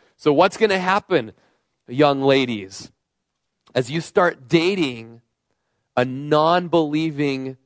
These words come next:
young man? What's gonna happen? Your heart will be turned away from the Lord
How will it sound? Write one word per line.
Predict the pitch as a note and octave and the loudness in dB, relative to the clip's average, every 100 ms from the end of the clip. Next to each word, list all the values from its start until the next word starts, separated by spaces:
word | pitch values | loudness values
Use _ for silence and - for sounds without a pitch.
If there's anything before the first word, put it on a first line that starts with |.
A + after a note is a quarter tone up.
| - | -8
young | A#2+ C#3 C3+ | 0 0 0
man? | C3 C3 B2 F#2 F2 _ _ _ _ _ _ _ _ _ _ _ _ _ - | -2 -2 -2 -6 -14 _ _ _ _ _ _ _ _ _ _ _ _ _ -4
What's | C3+ | -2
gonna | - C#3+ | 0 -2
happen? | C3+ D3 G#2 E2 E2+ _ _ _ _ _ _ _ _ _ _ _ _ _ _ _ _ _ _ _ | -2 -6 -8 -16 _ _ _ _ _ _ _ _ _ _ _ _ _ _ _ _ _ _ _ _
Your | A#2 C3 | -4 -4
heart | A#2+ - C3+ E3 F3 | -4 -2 0 0 -2
will | F3+ | -6
be | F3+ | -6
turned | - - - C3 B2 B2+ | -20 -12 -6 -4 -4 -6
away | A2 A2+ A2+ A#2 C3 | -8 -6 -4 -4 -6
from | - C3 | -8 -6
the | C3 | -4
Lord | B2+ A#2 A2+ G#2 G2+ | -4 0 2 2 -2